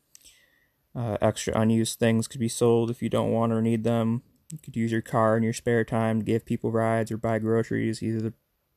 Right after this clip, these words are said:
personally or through things like Lyft, Uber, Instacart, et cetera. Again, ask down below and I will get back to you on any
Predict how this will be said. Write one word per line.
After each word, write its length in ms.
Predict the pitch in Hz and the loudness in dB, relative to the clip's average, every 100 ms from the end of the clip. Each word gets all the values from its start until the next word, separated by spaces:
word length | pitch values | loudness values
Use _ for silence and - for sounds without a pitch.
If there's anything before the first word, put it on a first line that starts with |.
| _ - | _ -4
personally 560 | 117 113 - 113 113 - | 0 2 0 0 0 2
or 180 | 107 | 0
through 320 | - 117 110 - _ | 0 -2 -2 -4 _
things 300 | 120 113 110 | -2 0 0
like 220 | 110 101 | 0 0
Lyft, 440 | 107 117 117 - | 0 0 0 -4
Uber, 380 | - 113 123 113 - | -2 0 0 0 0
Instacart, 540 | 127 - - 117 - | -4 -6 -4 -2 -2
et 120 | - | -4
cetera. 400 | 113 113 113 117 - _ _ _ - - - - | -4 0 0 0 -6 _ _ _ -20 -20 -16 -4
Again, 400 | 123 107 101 98 | 2 2 2 0
ask 240 | 117 - | 0 0
down 160 | 120 110 | 0 2
below 320 | 117 113 107 | 2 2 2
and 80 | 107 | 0
I 40 | |
will 140 | 107 | 0
get 160 | 107 107 | 0 -2
back 280 | 113 110 - | 0 0 -2
to 100 | 113 | -4
you 140 | 107 | -2
on 100 | 104 | -2
any 440 | - 110 107 107 | -2 0 0 -2